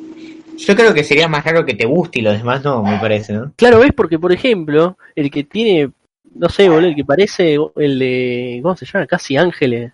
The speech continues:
Speaker 2: no me acuerdo. Tiene pelo corporal normal, ¿me entendés?
Speaker 1: Ah, ya sé quién decís,
Speaker 2: El del
Speaker 1: eh,
Speaker 2: medio, el del medio de la foto. Más o
Speaker 1: el
Speaker 2: menos tiene, es normal. Pero, boludo, la Reta es terrible.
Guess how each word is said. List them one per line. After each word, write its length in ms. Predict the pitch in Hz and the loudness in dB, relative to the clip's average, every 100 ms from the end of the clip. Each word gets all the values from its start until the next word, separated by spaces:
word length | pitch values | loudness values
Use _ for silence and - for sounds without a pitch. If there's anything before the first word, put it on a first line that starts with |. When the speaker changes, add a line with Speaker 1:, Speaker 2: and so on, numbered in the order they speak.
| - | -6
Speaker 2:
no 100 | 147 | -4
me 40 | |
acuerdo. 600 | 127 135 127 123 120 156 - - - | 0 2 2 0 -2 -6 -10 -20 -12
Tiene 320 | - 240 208 147 | 0 2 4 2
pelo 300 | 139 127 123 | 2 0 0
corporal 480 | 127 - 123 127 | -2 -2 -2 0
normal, 480 | 127 127 123 120 110 | 0 -2 -2 -4 -6
¿me 120 | 120 117 | -8 -10
entendés? 540 | 113 113 185 226 185 _ | -6 2 4 2 -2 _
Speaker 1:
Ah, 220 | - 139 135 | -2 0 0
ya 80 | 156 | -4
sé 140 | 156 | -10
quién 300 | 127 127 120 | -10 -8 -6
decís, 280 | 107 104 - | -4 -6 -10
Speaker 2:
El 180 | 117 147 | -2 2
del 100 | 180 | 2
Speaker 1:
eh, 40 | |
Speaker 2:
medio, 640 | 202 214 151 123 110 101 - _ | 2 2 2 0 -4 -12 -20 _
el 160 | 139 139 | -12 -8
del 140 | 139 | -6
medio 340 | 147 180 202 196 | -4 -2 0 0
de 40 | 160 | 2
la 80 | |
foto. 380 | 147 165 135 110 | 2 0 0 -4
Más 100 | 143 | -2
o 20 | 226 | 0
Speaker 1:
el 40 | |
Speaker 2:
menos 160 | 208 160 | 0 -2
tiene, 220 | 165 131 - - 139 135 | -4 -6 -10 -14 -12 -10
es 180 | 170 - - | -10 -12 -10
normal. 520 | 139 127 120 117 - _ - | -4 -4 -4 -8 -12 _ -14
Pero, 240 | 131 123 120 120 - | -10 -8 -10 -14 -16
boludo, 340 | 117 165 196 | -10 -8 -6
la 160 | 135 120 | -6 -6
Reta 300 | 151 196 147 | -4 -4 -4
es 180 | 107 95 | -8 -8
terrible. 800 | 110 120 131 214 185 123 110 | -12 -10 -6 -2 0 -2 -4